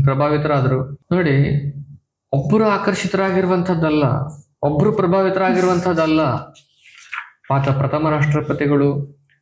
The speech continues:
ಪ್ರಥಮ ಪ್ರಧಾನಮಂತ್ರಿಯವರು, ಗಾಂಧೀಜಿಯವರು,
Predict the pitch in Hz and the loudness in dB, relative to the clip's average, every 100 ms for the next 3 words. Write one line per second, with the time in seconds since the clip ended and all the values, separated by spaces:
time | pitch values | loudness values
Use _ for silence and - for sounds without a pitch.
0 | _ _ _ _ _ _ 143 139 151 160 | _ _ _ _ _ _ -6 -4 -2 -2
1 | 156 - 131 135 143 160 160 151 151 147 | -2 -2 -2 2 2 2 2 2 0 2
2 | 143 139 139 143 143 - _ _ _ _ | 2 2 2 -2 -8 -14 _ _ _ _
3 | 123 123 135 151 160 160 160 147 143 143 | -4 -2 0 2 2 2 2 2 4 4
4 | 143 - | 2 0